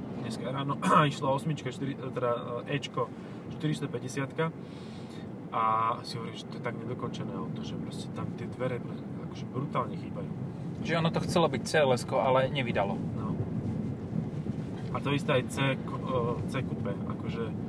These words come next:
Speaker 2: Ja viem, čo je konkurent ešte, ale nemá plug-in.
Speaker 1: No.
Speaker 2: Corolla.
Speaker 1: Mhm.
Speaker 2: Že vo finále bude jazdiť za rovnako.
Speaker 1: Hej, no to, to je to absurdné, no ale áno.
Speaker 2: Ale nemá plug.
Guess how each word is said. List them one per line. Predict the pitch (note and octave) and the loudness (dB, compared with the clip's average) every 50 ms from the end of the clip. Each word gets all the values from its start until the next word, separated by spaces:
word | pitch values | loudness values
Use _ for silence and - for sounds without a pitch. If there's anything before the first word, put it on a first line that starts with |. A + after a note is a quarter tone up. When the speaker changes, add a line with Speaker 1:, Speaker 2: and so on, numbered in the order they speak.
| - - - - - - - - - - - - - | -4 -4 -4 -4 -4 -4 -4 -4 -4 -6 -6 -4 -2
Speaker 2:
Ja | C#3+ D3 E3+ E3+ D3+ | 0 2 2 2 2
viem, | D#3 D#3 D#3+ | 0 0 -2
čo | D3 - D#3+ | -2 -2 -2
je | C#3+ - | -2 -2
konkurent | D3+ C#3 C3 - - C3 B2 A#2 A#2+ | -2 -2 -2 0 -2 -2 -2 -2 -2
ešte, | A#2+ - - A2 A2+ A2+ A#2 | -4 -4 -4 -4 -4 -2 2
ale | B2 B2 B2+ B2+ B2+ | 4 4 4 4 2
nemá | C3+ C#3 C3+ C3+ | 2 4 4 4
plug-in. | - - - C#3 C3 - - - - - - - - - - - - - - - - - - - - - - - - - - - - - - - - - | 6 6 6 6 6 6 2 -4 -4 -6 -6 -6 -8 -8 -6 -6 -6 -8 -8 -8 -10 -10 -10 -10 -8 -8 -8 -8 -10 -10 -10 -10 -10 -10 -8 -8 -8 -6
Speaker 1:
No. | - - G2+ B2 - - - | -6 -4 -4 -4 -6 -6 -4
Speaker 2:
Corolla. | - - F#3 F#3 E3 C#3 G#2+ - - - - - - - - - - - - - - - - - - - - - - - - - - - - - - | 2 4 6 6 6 6 4 2 0 -6 -8 -8 -8 -10 -10 -10 -10 -10 -10 -10 -10 -10 -10 -10 -10 -10 -10 -10 -10 -10 -10 -10 -10 -10 -10 -8 -6
Speaker 1:
Mhm. | C#3 C#3+ C#3 F3 G#3 - - - - - - - - | -4 -4 -2 -4 -4 -6 -8 -10 -10 -10 -10 -6 -2
Speaker 2:
Že | - | 0
vo | C3+ D#3 | 0 2
finále | - A3 G#3 G3+ F3 D3+ | 4 8 10 12 12 12
bude | D3 D#3 D3+ E3 | 10 6 6 6
jazdiť | D#3+ D#3 D3+ E3 E3 - | 6 6 6 4 0 0
za | A#2+ - | 0 0
rovnako. | C3 A#2+ A#2+ A#2 A2 A2 - D3+ F3 - - - - - | 0 0 0 0 0 2 2 0 0 -2 -4 -8 -8 -6
Speaker 1:
Hej, | - A#2 A2+ A2 - - | -6 -6 -6 -6 -6 -6
no | - B2+ B2+ A#2+ | -4 -4 -2 -2
to, | A#2 A#2 | -2 -4
to | A2+ - | -2 -2
je | A2 G#2 | -2 -2
to | - - - | -2 -2 -4
absurdné, | - - - - - - - - - - | -2 -2 -4 -4 -4 -4 -4 -4 -4 -4
no | - - - - | -4 -4 -4 -4
ale | - - - - | -4 -4 -4 -4
áno. | - - - - - - - - - - - - - - - - - - - - - - - | -4 -4 -4 -4 -4 -4 -4 -4 -4 -6 -6 -6 -6 -6 -6 -8 -8 -6 -6 -6 -6 -6 0
Speaker 2:
Ale | - B2+ B2 B2 B2 B2+ C3 C3 C3+ C3 C3 C3 C3 C3 B2 A#2+ A#2+ - - | 4 6 8 8 10 10 10 10 12 10 10 10 8 6 4 2 0 -4 -2
nemá | - C#3+ C#3 C#3 B2+ | 0 2 4 4 4
plug. | A2+ A#2+ A2 G2+ G2+ G2 | 6 6 6 6 6 2